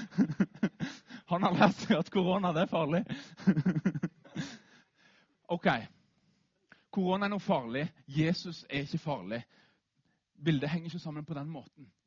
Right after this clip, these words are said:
Men det er litt interessant med korona da. Jeg hadde ikke så mye peiling på pandemier og sånt før korona oppstod og ble en greie. Men korona, bare det begynner å komme litt smitte, noen berørt en plass,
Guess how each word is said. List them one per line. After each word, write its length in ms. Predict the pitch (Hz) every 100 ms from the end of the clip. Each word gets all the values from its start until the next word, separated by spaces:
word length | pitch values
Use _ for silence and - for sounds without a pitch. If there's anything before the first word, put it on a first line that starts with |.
| _ _ - _
Men 140 | - 202
det 80 | 214
er 100 | 240
litt 120 | 247
interessant 420 | 240 220 202 202
med 120 | 208 -
korona 400 | 175 151 190 180
da. 140 | -
Jeg 120 | 175 202
hadde 180 | 156
ikke 140 | 160 196
så 80 | 233
mye 160 | 170
peiling 340 | - 180 135 147
på 100 | 170
pandemier 580 | 170 156 143 135 160 139
og 320 | 127 143 135 - - -
sånt 280 | 147 127 -
før 180 | 151 151 -
korona 400 | 151 123 139 139
oppstod 400 | 135 - - 123 92 _ _ _
og 100 | -
ble 160 | 123 131 135
en 100 | 135
greie. 320 | 123 110 120 - _ _ _ _ _ _ _ _ _ _ _ _ _ _ _ _ _ _ _ -
Men 160 | 190 -
korona, 520 | 233 175 202 254 226 - _ _
bare 220 | 220 214
det 80 | 226
begynner 260 | 185 220 247
å 60 |
komme 240 | - 220 220
litt 300 | 240 - -
smitte, 480 | 240 196 - - 220 202 _ -
noen 160 | 190 190
berørt 360 | 196 208 - 180
en 80 | 202
plass, 340 | 185 131 -